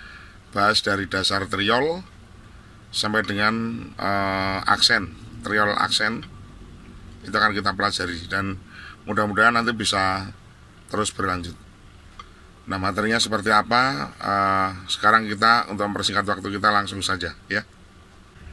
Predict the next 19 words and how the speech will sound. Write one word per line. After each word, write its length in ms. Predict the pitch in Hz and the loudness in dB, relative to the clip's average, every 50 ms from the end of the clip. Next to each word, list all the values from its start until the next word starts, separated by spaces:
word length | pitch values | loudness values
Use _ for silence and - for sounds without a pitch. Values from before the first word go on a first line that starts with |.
| - - - - - - - - - - - - - - - - - - - - - - - - - - - - - - - - - - - - - - - - - - - - - - - - - - - - | -18 -18 -20 -20 -20 -18 -18 -18 -18 -18 -18 -18 -20 -20 -20 -20 -20 -20 -20 -20 -20 -18 -18 -16 -14 -16 -16 -16 -18 -20 -20 -20 -20 -20 -20 -20 -20 -20 -18 -20 -20 -20 -20 -20 -20 -18 -18 -18 -20 -20 -20 -14
Oke, 300 | - - 120 131 147 143 | -6 -2 0 0 0 -2
kita 160 | 135 113 123 | 0 2 4
lanjutkan 720 | 123 123 123 127 117 113 - - 123 135 156 180 185 185 175 | 6 6 6 4 2 0 0 2 2 2 2 0 -6 -6 -4
untuk 240 | - 113 110 107 110 | -2 -2 -2 0 2
materinya. 720 | 110 107 107 104 110 107 107 107 117 123 135 151 - - - - - - - - - - - - - - - - | 2 2 4 4 4 2 2 2 0 0 0 -2 -4 -10 -16 -12 -12 -12 -12 -12 -16 -18 -20 -20 -20 -18 -14 -4
Eh, 200 | - 104 107 110 104 | 2 4 4 4 4
triplet 480 | - 113 117 110 - 113 113 120 120 - - | 2 0 0 2 4 4 6 6 4 4 0
itu 480 | 113 - - 147 151 151 151 151 151 76 - - - - - - - - - - - - - | -6 -2 0 2 2 2 2 0 -2 -6 -10 -14 -16 -18 -18 -18 -18 -18 -18 -18 -16 0 4
notasi 480 | 107 113 - 110 110 - - 143 139 | 4 6 6 6 4 4 2 0 0
di 80 | 120 113 | 0 2
mana 400 | 101 104 107 117 123 131 135 139 | 2 2 4 6 6 6 6 4
dalam 400 | 131 117 107 104 101 101 104 98 | 4 4 4 4 4 4 2 -2
satu 240 | - 107 101 110 - | -2 -2 -2 -2 -2
ketukan 400 | - - - 92 - 110 107 107 101 | -2 -4 -4 -2 -2 0 0 0 -2
itu 120 | - 117 | -2 -2
terdiri 400 | 113 120 113 95 95 101 110 117 | -2 -2 -2 0 0 0 0 2
dari 320 | 110 104 98 101 104 110 117 117 127 - - - - - - - - - - - - - - - - - - - - - - - | 2 2 2 2 2 2 0 0 -4 -8 -12 -14 -14 -14 -16 -16 -16 -16 -16 -18 -18 -18 -18 -18 -18 -18 -18 -18 -18 -18 -6 -6
tiga 240 | 120 - - 117 110 | -4 0 2 2 6
not 160 | 110 120 123 | 6 6 6